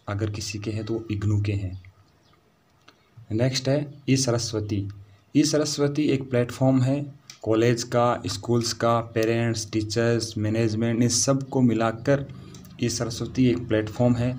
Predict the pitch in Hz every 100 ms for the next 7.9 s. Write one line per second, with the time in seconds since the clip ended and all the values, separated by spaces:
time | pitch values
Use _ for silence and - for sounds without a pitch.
0 | - 101 107 123 123 120 113 - 101 131
1 | 120 113 104 107 - 117 113 107 110 110
2 | 107 - 107 110 101 110 117 127 - -
3 | - - - 127 - 139 120 120 127 127
4 | - - 139 135 143 143 135 117 117 143
5 | 143 147 139 135 113 120 117 123 113 113
6 | 117 - 113 127 127 - - - - 127
7 | 143 131 - 135 117 117 127 123